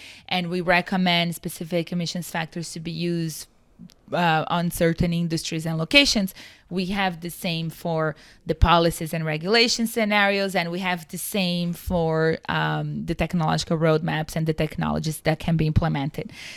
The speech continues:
So we have a database with thousands of solutions that our customers can, um, benefit from, um,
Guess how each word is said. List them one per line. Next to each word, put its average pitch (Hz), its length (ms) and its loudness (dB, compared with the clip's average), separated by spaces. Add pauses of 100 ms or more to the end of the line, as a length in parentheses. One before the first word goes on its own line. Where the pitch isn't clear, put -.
(100)
So 190 140 0
we 185 80 4
have 196 160 2
a 202 60 2
database 175 520 0
with - 240 -10 (120)
thousands 185 540 4
of 165 160 2
solutions 196 680 -4 (360)
that 170 240 2
our 165 240 2
customers 160 440 -6
can, 160 500 -4
um, 151 560 -2 (380)
benefit 160 480 -2
from, 330 280 -8 (520)
um, 170 480 -6